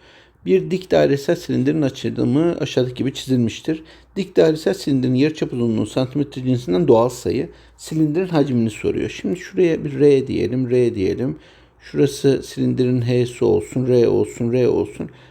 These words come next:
Ben bu durumda şöyle diyebilir miyim? Dört R artı H eşittir yirmi santim. Elimde bu var. İkinci olarak şurası, şuranın çevresi.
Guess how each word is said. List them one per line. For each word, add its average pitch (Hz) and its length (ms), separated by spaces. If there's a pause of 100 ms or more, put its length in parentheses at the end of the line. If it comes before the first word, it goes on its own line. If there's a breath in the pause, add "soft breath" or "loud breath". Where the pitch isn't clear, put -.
(140 loud breath)
Ben 208 140
bu 175 80
durumda 175 260
şöyle 151 380
diyebilir 156 380
miyim? 113 320
Dört 156 300
R 104 200
artı 110 320
H 151 280
eşittir - 380
yirmi 123 260
santim. - 440
Elimde 131 340
bu 131 100
var. 64 120 (600 loud breath)
İkinci 214 360
olarak 170 480
şurası, 147 1120 (1080 soft breath)
şuranın 170 1040 (200)
çevresi. 131 920